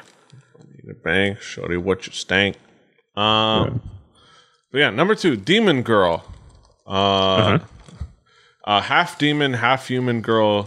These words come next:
Speaker 1: King Sheng, meets a chaebol, which is out of place 'cause chaebol is a Korean term, but I guess because it's a dra-, it's Drama Fever, they're using terms that the K-drama fans would get. But an heir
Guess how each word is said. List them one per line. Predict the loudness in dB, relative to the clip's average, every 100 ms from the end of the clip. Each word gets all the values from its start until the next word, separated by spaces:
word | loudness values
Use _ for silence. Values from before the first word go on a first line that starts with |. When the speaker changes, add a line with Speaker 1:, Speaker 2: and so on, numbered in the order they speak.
| -8
Speaker 1:
King | -8 -6 -4
Sheng, | -2 0 0 -2 -10 _ -20 _
meets | -4 -2 0
a |
chaebol, | -2 0 0 4 4 4 2 -6 _ -16
which | -14 -8
is | -2 2
out | 2
of | 4
place | 2 2
'cause | 0 0
chaebol | 2 4 4
is | 4
a | 0
Korean | -2 0 0
term, | -2 -4 -2 -2
but | -2
I |
guess | 0 -2 -4 -10
because | -10 -8 -6
it's | -6 -6
a |
dra-, | -4 0 0 0
it's | -4
Drama | 0 0 0 -2
Fever, | -4 -2 -2 -2 -6 _ -20 -20 _ -20 -20 -2
they're | 2 2
using | 2 0 -2 -2
terms | -2 -2 0
that | -4 -4
the | -4
K-drama | -2 -2 -6 -10 0 0 0 -2
fans | -2 -2 -6
would | -2
get. | 2 2 0 -2
But | -2 -2 -8 -8 -2
an | -2 0
heir | 2 4 4 2